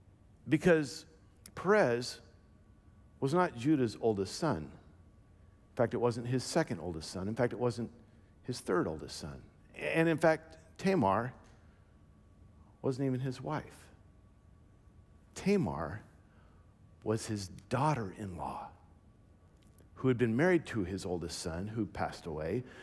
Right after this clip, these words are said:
and was then, by their culture, married to his second son, who died. And so Judah says, "I'm not letting her marry my third son. I don't want him to die." And so he makes her live as a widow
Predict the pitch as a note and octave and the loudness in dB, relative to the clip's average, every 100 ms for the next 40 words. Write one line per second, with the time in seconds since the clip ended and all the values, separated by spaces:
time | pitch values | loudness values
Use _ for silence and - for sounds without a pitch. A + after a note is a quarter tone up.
0 | - - A2 G#2+ G#2 D3 D3 C3+ - - | -6 -2 0 0 4 4 4 -2 -12 -4
1 | F#2+ B2 G#2+ G2+ - F2+ - B2 C#3+ - | 2 4 2 -2 -4 -4 0 -2 -2 -12
2 | - G2+ A#2+ A#2+ G#2+ A#2+ G#2+ - - - | -4 4 6 4 2 0 0 -2 -16 -6
3 | G2+ - F3+ F3 F#2+ - F2+ G2 A#2 - | -2 2 2 2 -2 -4 -4 -4 -6 -6
4 | A2 G2 D2 D2+ G2 B2+ - - - - | -2 0 0 0 -2 -2 -8 -20 -20 -20
5 | - - - - - - - - - - | -20 -20 -20 -20 -20 -20 -20 -20 -20 -20
6 | - D#3+ E3 - F#3+ F#3 - - - - | -2 -2 0 4 4 4 0 -10 -20 -20
7 | - C3 G3+ A3+ G3+ E3 D#3 - D3+ E3+ | -18 -8 -2 0 2 4 4 2 0 2
8 | E3+ - E3+ E3+ B2+ A2+ A2 G#2+ F#2+ F#2+ | 0 2 2 4 2 2 2 2 0 0
9 | F3+ F3 - G#2+ G2 A2 G#2+ A2 D#3+ B3+ | 0 0 0 0 2 2 0 -2 -2 -4
10 | - - - - - - - - - - | -6 -8 -10 -12 -14 -20 -20 -20 -20 -20
11 | - - - - - - - - - - | -20 -20 -20 -20 -20 -20 -20 -20 -8 -4
12 | A#2+ F#3 E3+ F3+ F3+ F#3+ G#3+ - F3+ E3 | 2 4 4 2 4 4 2 0 0 4
13 | E3 F3 F3 - C#3+ C#3+ C3 F#3 A#2 D#2 | 6 6 4 2 2 0 2 2 2 -4